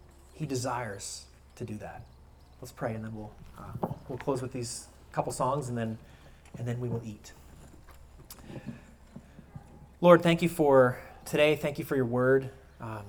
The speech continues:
I just thank you for how your word is, is real and applicable to our lives. We saw today in your word, David, this, this servant of yours, uh, who was faced with a decision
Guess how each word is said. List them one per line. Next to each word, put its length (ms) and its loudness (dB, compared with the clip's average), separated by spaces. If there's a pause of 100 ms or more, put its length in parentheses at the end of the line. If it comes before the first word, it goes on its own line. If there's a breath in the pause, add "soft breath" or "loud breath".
(540)
I 60 4
just 120 0
thank 160 4
you 60 4
for 120 2
how 100 6
your 140 2
word 340 8
is, 320 -6
is 180 -6
real 460 4
and 120 -2
applicable 440 -2
to 160 -4
our 100 0
lives. 360 -6
We 80 -6
saw 400 2 (240 loud breath)
today 320 4
in 80 2
your 100 0
word, 320 4
David, 420 2
this, 260 -6
this 200 -6
servant 400 4
of 120 0
yours, 500 2 (420 loud breath)
uh, 280 -8
who 380 0
was 180 2
faced 380 6
with 80 4
a 40 -4
decision 640 0